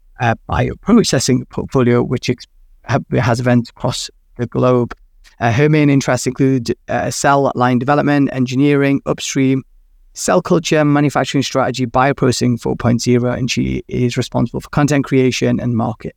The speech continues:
outreach. And finally, Kat Hunter at Remarketing has over a decade of experience in C R O and C D M O space across large and small molecule, uh, with capabilities in a broad range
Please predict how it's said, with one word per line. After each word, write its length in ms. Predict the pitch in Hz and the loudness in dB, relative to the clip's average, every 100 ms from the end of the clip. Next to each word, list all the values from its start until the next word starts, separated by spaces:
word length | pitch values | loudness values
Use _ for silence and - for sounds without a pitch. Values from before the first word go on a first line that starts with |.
| - | -8
outreach. 920 | 113 - - 165 160 - - - - - - - _ | -8 -6 0 0 0 -8 -14 -16 -20 -18 -16 -16 _
And 120 | 143 127 | -2 2
finally, 440 | 156 160 156 143 | 2 4 4 2
Kat 360 | - 180 165 - - | 0 0 -2 -6 -6
Hunter 540 | 127 147 135 143 135 - | 0 0 0 0 -2 -4
at 140 | 127 - | -8 -4
Remarketing 680 | 135 135 135 143 143 135 127 | -2 0 0 0 0 0 -2
has 280 | 123 127 - | 0 0 0
over 320 | 131 127 123 | -2 0 0
a 140 | 131 131 | 2 2
decade 520 | 123 123 139 127 120 | 2 0 2 2 2
of 140 | 123 | -2
experience 640 | 123 - 127 123 123 120 - | -6 -4 0 2 2 0 0
in 100 | 117 | -2
C 300 | - 127 120 | 0 0 2
R 240 | 120 120 | 4 4
O 200 | 120 120 - _ _ - - | 2 0 -4 _ _ -20 -4
and 240 | 135 123 - | 0 2 2
C 140 | 123 | 2
D 80 | 120 | 2
M 100 | 117 | 2
O 80 | 120 | 0
space 380 | - 123 120 | 0 0 0
across 420 | - - - - - | -6 -4 -4 -4 -4
large 300 | - 131 160 | -2 -2 -2
and 200 | 123 117 | -2 -2
small 260 | 117 135 | -4 -4
molecule, 520 | 127 143 143 139 120 - - - - | 0 0 2 0 0 -4 -12 -14 -10
uh, 120 | - 131 | -4 -2
with 140 | 143 | 0
capabilities 600 | 185 170 156 127 143 139 | 0 0 0 0 0 0
in 160 | 131 139 | 0 -2
a 80 | 120 | 0
broad 480 | 147 143 147 143 | 2 2 4 2
range 500 | 139 135 131 170 - | 2 2 2 0 -6